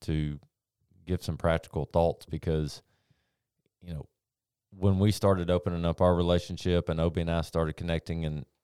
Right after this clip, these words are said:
all of these other things, what you've created was a, a cyclical effect or a, a high, super highway, a positive momentum for the Lord occurring. But you had to open up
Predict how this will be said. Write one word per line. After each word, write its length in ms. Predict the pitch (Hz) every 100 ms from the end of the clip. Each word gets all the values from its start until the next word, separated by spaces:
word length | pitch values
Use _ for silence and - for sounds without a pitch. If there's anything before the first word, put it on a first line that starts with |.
| _ _ _
all 180 | 90 90
of 80 | 85
these 180 | 87 82
other 180 | 78
things, 340 | 78 95 90 73
what 380 | 82 85 95 101
you've 160 | 87
created 480 | - 92 98 101 78
was 320 | 82 85 - 85
a, 300 | 80 76 - _ _ _ _ _ _ -
a 360 | 90 85 78 - _ _ _ _ _ _ _ _ _
cyclical 760 | - - 135 - 95 - 85
effect 420 | 80 - 82 82 -
or 180 | 82
a, 140 | 80 76 -
a 300 | 80 76 73 - -
high, 340 | 101 107 104 -
super 340 | - 120 -
highway, 640 | 85 101 101 98 82 80 76
a 60 | 80
positive 960 | - 92 90 82 82 - 85 82 80 73 - -
momentum 680 | 87 80 82 87 82 76 73 _
for 140 | 98 78
the 80 |
Lord 500 | 76 76 82 76 - - -
occurring. 420 | - 85 52 - - _ _ _ _ _ _
But 160 | 90 82
you 140 | 110
had 140 | 110 98
to 140 | 95
open 340 | 80 95 90 85
up 420 | 107 78 -